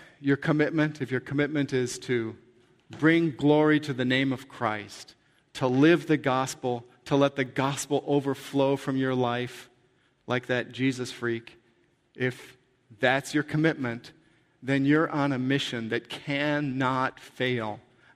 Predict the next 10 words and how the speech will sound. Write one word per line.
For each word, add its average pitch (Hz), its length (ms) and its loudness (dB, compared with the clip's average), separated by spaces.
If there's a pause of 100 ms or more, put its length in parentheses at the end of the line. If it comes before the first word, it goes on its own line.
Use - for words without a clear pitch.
(240)
God 135 600 0
will 135 380 4
use 127 520 -2
you. 107 340 -6 (1040)
How 147 180 2
encouraging 127 680 -2
is 104 160 -12
that? 104 320 -8 (400)
Be 196 280 4
confident. 151 1040 -2